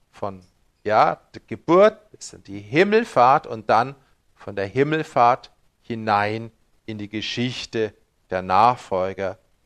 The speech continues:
und der Jünger. Deshalb haben wir am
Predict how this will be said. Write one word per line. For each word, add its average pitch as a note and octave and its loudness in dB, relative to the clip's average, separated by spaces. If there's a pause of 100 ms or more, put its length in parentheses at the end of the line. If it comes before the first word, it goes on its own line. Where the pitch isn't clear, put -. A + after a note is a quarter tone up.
(260)
und F#2 -18
der G2 -8
Jünger. E2 -18 (1500)
Deshalb F#3 4
haben E3+ 0
wir D3+ 2
am A#2+ -4